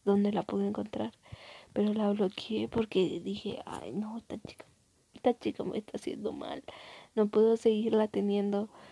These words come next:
entre, entre mis contactos". ¿Por qué? Porque me está haciendo mal. Si no me contesta, me pongo triste. Y fue como que,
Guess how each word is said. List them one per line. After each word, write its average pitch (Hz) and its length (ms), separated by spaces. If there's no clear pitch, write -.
entre, 202 1040
entre 208 920
mis 202 220
contactos". 226 920
¿Por - 200
qué? 226 180
Porque 240 400
me 208 100
está 214 200
haciendo 214 420
mal. 196 680
Si - 160
no 214 120
me 220 160
contesta, 214 600
me 214 180
pongo 208 400
triste. - 580
Y 202 280
fue 190 180
como 202 240
que, - 180